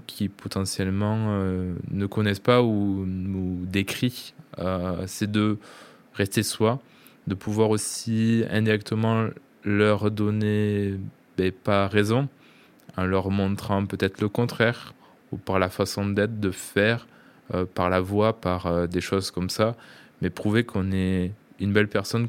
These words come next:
comme on a envie d'être et qui s'exprime et qui est heureuse. Et c'est sur ça que mes derniers mots se porteront, c'est prenez votre vie en main, ne la subissez pas et soyez, ben, tout simplement heureux.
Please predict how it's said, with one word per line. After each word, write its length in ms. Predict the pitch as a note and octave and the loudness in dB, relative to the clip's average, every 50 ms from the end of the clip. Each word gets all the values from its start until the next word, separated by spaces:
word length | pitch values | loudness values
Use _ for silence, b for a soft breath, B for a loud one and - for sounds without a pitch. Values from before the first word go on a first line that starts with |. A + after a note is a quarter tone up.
| - - | -4 -6
comme 440 | - F#2+ F#2 F2+ F2+ F#2 F#2 F2 E2+ - - - | -2 -2 0 0 0 -2 -2 -2 -4 -6 -6 -4
on 160 | F#2 G2 G2 | -2 0 2
a 40 | G2 | 2
envie 260 | G2 G2 G2 G2 G2 | 2 2 0 0 -2
d'être 600 | G2 G2 G2 G#2 A2 A2+ - - - - - - - b b b b b b | -4 0 2 2 2 2 2 -4 -12 -12 -12 -14 -18 b b b b b b
et 100 | - F#2 | -8 -8
qui 180 | - - - F2+ | -8 -8 -8 -4
s'exprime 480 | F#2 F2+ - - - - A#2 A2 A#2 | -4 -4 -4 -4 -6 -4 -2 0 0
et 80 | G#2+ F#2+ | 0 -2
qui 160 | - - - | -4 -2 0
est 60 | F2 | 0
heureuse. 440 | E2+ E2+ E2 F2 E2 E2+ F#2+ - - - - - | 0 0 0 -2 -2 -2 -4 -8 -14 -18 -16 -12
Et 120 | - E2 E2+ | -10 -10 -10
c'est 720 | F#2 - - - - - - - F2+ F2+ F2 F2 F2 F2 E2 | -8 -10 -10 -8 -8 -8 -4 -2 0 0 0 0 0 -2 -2
sur 260 | - - - - - | -4 -6 -10 -8 -4
ça 160 | - G2 G2 | -2 -2 -2
que 440 | G2 - - F#2 E2+ E2+ E2+ E2+ E2+ F#2 b b b b b b _ - | -2 -2 -2 -2 0 0 0 -2 -4 -8 b b b b b b _ -4
mes 120 | F#2 F#2 | -2 0
derniers 380 | F2+ F#2+ G2 F#2 F#2 F#2+ F#2 F#2 | 2 2 2 2 2 2 0 0
mots 180 | F#2+ F#2+ G2+ G#2 | 0 0 -2 -2
se 140 | - - | -2 -4
porteront, 580 | G2 - F#2 F2 - - G2+ F#2+ F#2 G2 G#2+ A#2+ - B B B B B B B | -2 0 -2 -2 -2 0 0 0 2 2 0 -2 -4 B B B B B B B
c'est 500 | - - - - - F2+ F2+ F2+ F2+ F2+ E2+ - _ - | -14 -12 -10 -6 -4 -2 0 2 0 0 -2 -4 _ -8
prenez 300 | - - G2+ G2 G#2 G#2 | -2 0 0 2 2 2
votre 400 | G#2 G2+ G2 G2 - - - G2+ | 2 2 2 2 0 -2 -2 0
vie 180 | F#2 F#2 G2 G2+ | 0 2 2 2
en 80 | F#2 F2+ | 4 4
main, 300 | F2+ F2+ F2+ G2 G#2 A2 - B B B B B B B - G2 | 2 2 2 0 0 -4 -8 B B B B B B B -2 2
ne 60 | F#2+ | 2
la 80 | F#2+ | 2
subissez 500 | F#2+ - - G#2 G2 F#2+ F#2 - - F#2 | 2 0 -4 -2 0 0 -2 -2 -4 -2
pas 260 | F2 - F#2+ G2 A2 - B B B B B B B B - | 0 2 2 2 2 0 B B B B B B B B -10
et 140 | - - F#2 | -4 -4 -4
soyez, 680 | - - - F2+ F2 F2+ F2+ F#2 F#2+ F#2+ F#2+ F#2+ F#2 G2 G2 - _ _ _ _ - | -2 0 0 0 0 2 0 0 2 2 2 0 0 -4 -8 -18 _ _ _ _ -6
ben, 180 | - E2+ E2+ | -6 -6 -6
tout 140 | - - - | -8 -10 -6
simplement 400 | - F2+ F2 F2 - F2 E2+ E2+ | -4 -4 -4 -4 -4 -6 -6 -4
heureux. 300 | E2+ E2+ E2 - - - | -4 -6 -6 -8 -10 -14